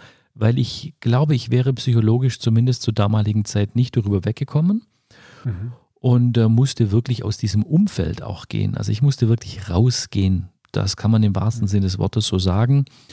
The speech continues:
Speaker 1: Der Physiotherapeut war ganz süß, der sagte immer, „Du kannst immer noch kommen, ich behandle dich, du weißt ja, ab vierzehn Uhr dreißig
Speaker 2: Mhm.
Speaker 1: bin ich da“ und so.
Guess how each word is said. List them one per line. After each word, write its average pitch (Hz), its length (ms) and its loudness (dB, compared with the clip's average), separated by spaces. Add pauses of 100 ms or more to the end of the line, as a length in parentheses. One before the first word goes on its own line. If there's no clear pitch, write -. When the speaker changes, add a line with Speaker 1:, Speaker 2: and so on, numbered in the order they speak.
(380)
Speaker 1:
Der 101 80 -4
Physiotherapeut 104 800 0
war 92 80 -2
ganz 92 260 -2
süß, 120 280 2
der 101 120 0
sagte 101 240 -2
immer, 101 160 2
„Du 101 80 0
kannst - 300 -2
immer 117 120 2
noch 110 200 -2
kommen, 113 280 0
ich 92 160 -4
behandle 120 380 2
dich, 113 240 0
du - 100 -6
weißt - 260 -4
ja, 107 200 0
ab - 240 -8
vierzehn - 300 -2
Uhr 139 80 4
dreißig 123 360 0
Speaker 2:
Mhm. - 40 -18
Speaker 1:
bin 117 100 0
ich 113 160 -2
da“ 113 240 0
und 117 160 2
so. 110 240 2